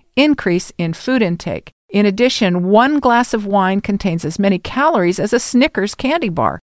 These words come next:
about as many calories as are burned in a one-mile walk.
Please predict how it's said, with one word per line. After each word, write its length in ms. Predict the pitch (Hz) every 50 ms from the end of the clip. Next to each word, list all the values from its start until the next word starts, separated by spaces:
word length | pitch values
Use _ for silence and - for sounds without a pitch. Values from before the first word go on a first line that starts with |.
| _
about 260 | - 180 214 208 202 202
as 140 | 196 196 208
many 220 | 214 220 240 294
calories 720 | - - - 226 240 208 202 202 190 185 185 190 196 - - -
as 200 | - 202 190 196
are 100 | 185 180
burned 560 | 170 170 208 220 233 233 214 190 175 180 -
in 120 | - 190 185
a 80 | 175
one-mile 760 | 170 180 185 208 220 220 220 214 202 196 190 185 180 170 165
walk. 460 | 170 170 180 180 165 123 82 67 -